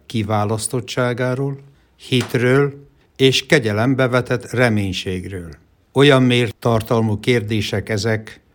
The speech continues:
melyek az egyetemes keresztény egyház életét,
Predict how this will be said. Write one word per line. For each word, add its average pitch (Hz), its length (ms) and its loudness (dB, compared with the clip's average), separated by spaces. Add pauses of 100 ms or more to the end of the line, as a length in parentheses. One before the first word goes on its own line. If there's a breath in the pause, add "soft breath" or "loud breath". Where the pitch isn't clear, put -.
melyek 123 320 4
az 107 200 -4
egyetemes 123 720 0
keresztény 117 580 0
egyház 120 440 -2
életét, 123 680 0